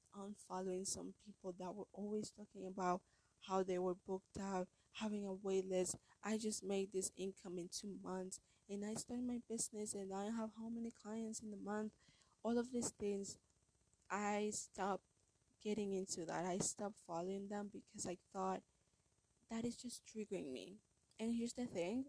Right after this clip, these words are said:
I feel like as a business owner, we have to take control of our mind. We have to really work on our mindset. I think mindset, a lot of people talk about, I mean, I do believe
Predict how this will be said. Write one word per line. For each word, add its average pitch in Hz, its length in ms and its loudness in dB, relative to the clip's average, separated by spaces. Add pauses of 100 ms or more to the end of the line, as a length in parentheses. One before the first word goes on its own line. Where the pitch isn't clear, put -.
(240)
I 202 120 0
feel 226 240 -6
like 214 240 0 (1300)
as 202 300 0
a 190 120 0 (100)
business 190 480 -2
owner, 214 300 -2 (1080)
we 226 220 6
have 220 220 0 (160)
to 226 100 -6
take 196 340 0
control 185 480 0
of 170 280 0 (240)
our 180 160 -2
mind. 180 600 -2 (160)
We 208 140 -4 (100)
have 185 120 -8 (100)
to 208 80 -6
really 180 340 -2
work 180 180 -4 (100)
on 180 120 -2
our 165 260 -4
mindset. 170 680 -2
I 190 80 2 (100)
think 175 180 -8 (120)
mindset, 254 600 -2 (580)
a 220 60 2
lot 233 120 6
of 262 60 0
people 294 200 -2
talk 254 220 -2
about, 175 400 -2 (680)
I 220 40 0
mean, 240 180 6
I 240 60 4
do 247 200 -4
believe 269 280 0